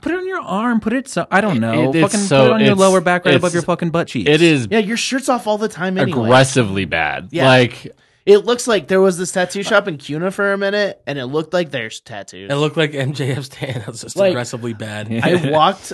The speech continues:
Speaker 3: I walked by that tattoo shop once just to, like, see what their flash looked like, and they ran out and were, like, trying to pull me inside because they wanted me to.
Speaker 4: Oh, the one by Enrique's?
Speaker 3: Yeah.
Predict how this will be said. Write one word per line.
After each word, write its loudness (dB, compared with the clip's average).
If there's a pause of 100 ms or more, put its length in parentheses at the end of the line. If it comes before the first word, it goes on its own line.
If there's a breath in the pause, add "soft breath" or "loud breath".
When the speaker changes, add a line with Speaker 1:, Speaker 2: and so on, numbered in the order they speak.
(120)
Speaker 3:
I 0
walked -2
by 0
that 0
tattoo -6
shop -4
once -8
just -12
to, -4
like, -4
see -10
what -8
their -10
flash -8
looked -12
like, -2
and -6
they -2
ran -6
out -2
and -10
were, -6
like, -6
trying -6
to -10
pull -10
me -10
inside -6
because -16
they -16
wanted -16
me -14
to. -6
Speaker 4:
Oh, 4
the 4
one 4
by 4 (200)
Enrique's? -4
Speaker 3:
Yeah. -2